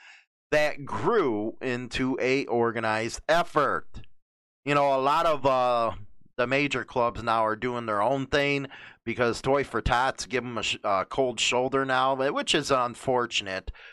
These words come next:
but it does happen. So, hey, Salvation Army, there you go, guys. Um, as they unloaded the donations, a few more from, uh, uh, wore, uh, uh, <laughs> Santa hats with their red and, uh, gold leather denim jackets.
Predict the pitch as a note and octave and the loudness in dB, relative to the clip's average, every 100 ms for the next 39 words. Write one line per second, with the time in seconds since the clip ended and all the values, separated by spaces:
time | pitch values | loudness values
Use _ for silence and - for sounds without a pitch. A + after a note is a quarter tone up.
0 | - B2+ B2 - C3 B2 - C3 B2+ - | -2 0 0 2 2 2 2 2 2 2
1 | C3 B2 B2 A2 G#2 G#2 - - D#3 G3 | -2 0 0 2 2 -2 -8 0 2 2
2 | B2 - - C#3+ C3+ D3+ D#3+ D#3+ E3+ F#3+ | -2 -8 -2 0 2 2 2 2 2 2
3 | D#3 C3+ C#3 C#3+ C#3 E3 C3+ B2+ C3+ C#3 | 0 2 2 2 2 2 2 2 2 -2
4 | - - - _ - B2 A#2+ A#2+ A#2 G#2+ | -8 -20 -20 _ 0 2 4 2 2 0
5 | G#2+ - _ _ _ _ _ - D#3 D#3 | -4 -14 _ _ _ _ _ 0 0 4
6 | D#3+ D#3 D#3+ F3+ E3+ D3+ D3+ D3+ D3+ D#3+ | 4 4 4 4 2 2 2 2 2 2
7 | E3+ E3+ - D#3+ D#3 C3 - F3 E3 E3 | 2 2 2 2 2 0 0 0 2 2
8 | E3 D#3 D3 C#3+ C#3 C3+ C3 B2+ A#2+ - | 2 0 2 2 4 2 2 2 0 -4
9 | - - - _ A#2+ A#2 G#2+ A#2 C#3+ C#3+ | -16 -20 -20 _ 2 4 2 2 2 4
10 | C3+ A#2+ A2 - A2 - - - - - | 4 2 0 0 0 0 -4 -4 -8 -12
11 | C3 A#2 C#3+ A#2+ F2+ F#2 G#2 - G#2+ - | -8 -2 0 0 -2 -2 -2 -4 -6 -4
12 | G2+ F#2+ G2 A#2+ A2+ A2 G2+ G2 F#2+ A2 | -2 -2 0 0 -2 -2 -2 0 -2 -4
13 | A2 G2 A2 A2+ G#2 F#2 G#2+ A2 G2+ G2 | -4 0 0 0 -4 -2 -2 -2 -8 -4
14 | A2 A2 A2+ - A#2 - | 0 2 2 0 0 -2